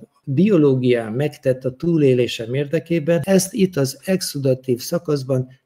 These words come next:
helyre fogja tenni. Ennyire egyszerű az egész. Hál' Istennek nem tart az idők végezetéig ez a gyulladás és fájdalom, mert jön az epileptoid krízis, ott középen az a kiemelkedő, igencsak magas kék színnel besatírozott terület,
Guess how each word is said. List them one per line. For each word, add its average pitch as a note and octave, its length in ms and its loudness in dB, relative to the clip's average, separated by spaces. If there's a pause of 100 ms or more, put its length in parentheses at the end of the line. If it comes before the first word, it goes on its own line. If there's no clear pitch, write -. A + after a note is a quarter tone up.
helyre C#3 320 -2
fogja G#2+ 420 -8
tenni. G#2+ 360 -14 (480)
Ennyire D3+ 440 2
egyszerű C#3 440 -2
az B2 200 -2
egész. F3 420 4 (540)
Hál' G#3 180 2
Istennek E3+ 420 4
nem F3 360 6
tart C3 360 0
az C3 120 -4
idők C3 340 -2
végezetéig B2+ 800 -4
ez A#2+ 160 -6
a A2+ 120 -10
gyulladás B2+ 560 -2
és - 160 -8
fájdalom, C#3+ 520 -2
mert C3 240 -4
jön C3+ 100 0
az B2 220 -4
epileptoid B2 800 -4 (100)
krízis, C#3+ 500 0
ott - 180 -8
középen B2+ 500 0
az A#2+ 120 -8
a A#2 80 -6
kiemelkedő, C3 840 -2 (160)
igencsak D#3+ 640 4
magas C3+ 480 0
kék C#3+ 320 -4
színnel B2 520 -4
besatírozott A2+ 920 -4
terület, E3+ 600 -2